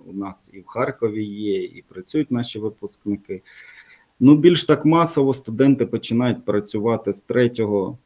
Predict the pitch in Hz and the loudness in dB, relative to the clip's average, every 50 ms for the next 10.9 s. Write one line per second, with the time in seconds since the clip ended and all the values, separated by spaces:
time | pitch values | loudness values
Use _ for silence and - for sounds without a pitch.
0 | _ - - - - 143 120 - 117 117 110 120 117 117 - 110 95 87 - - | _ -18 -10 -6 -2 -2 -2 -2 -2 -2 0 -2 -2 -2 -2 -4 -4 -4 -6 -12
1 | - 95 92 110 - _ _ _ _ _ _ _ _ _ _ _ - 131 127 139 | -14 -14 -14 -16 -18 _ _ _ _ _ _ _ _ _ _ _ -2 2 4 6
2 | 156 160 160 - - - - 180 180 175 175 170 160 135 127 139 131 143 143 147 | 6 4 2 0 -2 2 4 4 6 6 4 4 2 0 0 0 0 2 4 4
3 | 147 151 151 156 156 151 147 135 - 156 143 135 135 127 - - 151 147 147 139 | 6 6 6 6 6 6 4 2 0 0 0 0 0 -2 -4 -6 -4 -2 0 2
4 | 135 135 120 117 117 135 139 147 151 160 156 - 247 233 208 175 147 135 123 120 | 2 0 0 0 0 2 4 4 4 2 0 -2 -2 -2 2 2 4 2 2 2
5 | - 120 117 113 101 98 95 - _ - 98 104 101 98 101 123 123 123 - 135 | 0 0 0 2 2 0 -2 -6 _ -10 -6 -6 -6 -6 -4 -6 -6 -4 -4 -6
6 | 117 113 117 127 127 131 123 120 - 117 107 123 127 120 110 101 110 113 110 110 | -4 -2 0 2 2 2 0 0 -4 -4 -2 0 0 0 -2 -2 -4 -4 -4 -4
7 | 110 107 104 98 101 98 98 - 104 104 104 107 113 117 113 104 92 90 85 85 | -2 -2 -2 -4 -4 -6 -8 -8 -6 -4 -4 -2 -2 -2 -2 -4 -4 -8 -10 -12
8 | 87 90 90 90 90 87 85 80 80 - - - - - - 151 143 110 104 104 | -12 -12 -10 -10 -10 -12 -14 -16 -18 -18 -20 -20 -20 -18 -12 -10 -8 -6 -6 -8
9 | 98 104 120 117 107 110 107 107 107 101 - - 107 104 98 - - - 98 87 | -8 -6 -6 -6 -6 -8 -10 -10 -12 -12 -14 -12 -14 -14 -14 -14 -16 -14 -14 -14
10 | 85 85 90 - _ - 101 101 95 - - - 101 95 92 - _ | -14 -14 -20 -20 _ -12 -8 -8 -8 -8 -6 -6 -4 -4 -4 -6 _